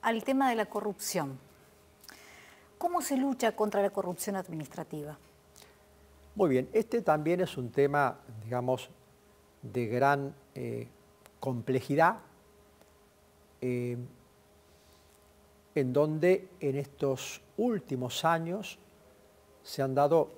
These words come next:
Speaker 2: mm, grandes ava-, avances con ma-, normativas de carácter internacional que, eh, en donde se promueven procesos diferenciados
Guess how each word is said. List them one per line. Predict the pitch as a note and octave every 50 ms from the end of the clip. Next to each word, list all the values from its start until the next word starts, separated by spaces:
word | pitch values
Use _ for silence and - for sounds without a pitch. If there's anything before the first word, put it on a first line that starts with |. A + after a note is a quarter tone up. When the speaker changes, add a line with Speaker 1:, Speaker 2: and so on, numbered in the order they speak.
| -
Speaker 2:
mm, | B2+ B2 A#2 A2+ A2+ A#2+ B2+ A2 G2+
grandes | C#3 D#3+ F#3 F3+ D3+ C#3 - -
ava-, | A#2+ A2+ B2+ E3+ E3 -
avances | - C#3 D#3+ E3+ D#3 D3 C#3+ C#3 - - D#3+ F3+ - - - - - - _ _ _ - - - - _ _
con | _ - B2+ A#2+ A#2 A#2
ma-, | A#2+ A2+
normativas | A2+ A2+ A#2 A#2 A2+ A#2 A#2 A#2 - D3 D3 D3+ D#3 C3+
de | C3 B2
carácter | - B2+ B2 B2+ C3+ C3 - - C3 A#2+
internacional | A#2+ A#2 A2+ - C3 A#2 A#2 A2+ - - C3+ C3 D3+ D#3 D3+ D#3+ E3 E3+ - - - - - - - - _ _ _ _ _ - - _ _ _ -
que, | - C3 C#3 D3 D3+ D#3+ - - - - -
eh, | C#3+ C3 A#2+ A#2 A#2 A#2 A#2+ A#2 A2 - - - _ _ _ _ - - - - - _ _ _ -
en | B2+ A#2+
donde | C3+ C3+ C3 B2+ A#2+ C#3 C#3 C#3+ - - - - - -
se | - - - - B2+
promueven | B2 - B2+ B2 B2 B2+ C#3+ D3 D3 C#3+ D3 C#3+ C#3+ C#3+ - - - - - - - - - -
procesos | - B2 B2 - - - D3 C#3 - - - C#3 C3 - - - C3+ B2+
diferenciados | A2+ A#2+ - - A#2+ A#2+ B2 B2 - - F#3 F3+ E3 C#3+ D#3+ D#3+ - - - -